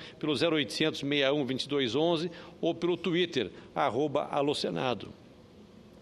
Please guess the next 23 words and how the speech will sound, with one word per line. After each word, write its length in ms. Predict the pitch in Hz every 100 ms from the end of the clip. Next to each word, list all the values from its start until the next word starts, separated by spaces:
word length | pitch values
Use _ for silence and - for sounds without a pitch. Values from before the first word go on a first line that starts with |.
| - - -
Senhor 160 | - 151
presidente, 360 | 175 131 135
na 80 | 127
última 280 | 160 170 160
sexta-feira, 580 | 156 175 - 175 196 180 - - - - -
recebemos 560 | 151 156 180 170 170 143
na 100 | 139
Comissão 340 | 143 123 143
da 80 | 127
Agricultura 640 | 117 120 - 175 135 90 - - -
o 60 | 139
ministro 320 | 156 170 -
da 100 | 156
Pesca, 520 | - 170 151 - 165 165 - - -
o 20 |
senador 440 | - 147 127 151
Marcelo 680 | 156 151 131 - 143 147 143 - -
Crivella, 680 | - 151 107 143 156 113 85 - - -
juntamente 520 | 127 139 135 135 131
com 120 | - 147
sua 180 | 170
equipe 280 | 156 160 160
técnica, 680 | 160 160 165 180 175 170 190